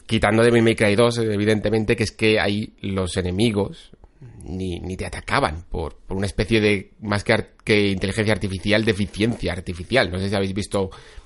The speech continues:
el vídeo, creo que es de Crowcat, en el que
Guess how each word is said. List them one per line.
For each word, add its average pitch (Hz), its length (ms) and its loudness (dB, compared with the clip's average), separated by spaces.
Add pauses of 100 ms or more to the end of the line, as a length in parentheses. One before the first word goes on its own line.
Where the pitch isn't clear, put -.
el 90 160 -4
vídeo, 107 240 2
creo 107 140 0
que 117 100 2
es 101 60 0
de 90 100 -2
Crowcat, 101 560 -2 (800)
en 90 140 -4
el 90 220 -2
que 82 600 -6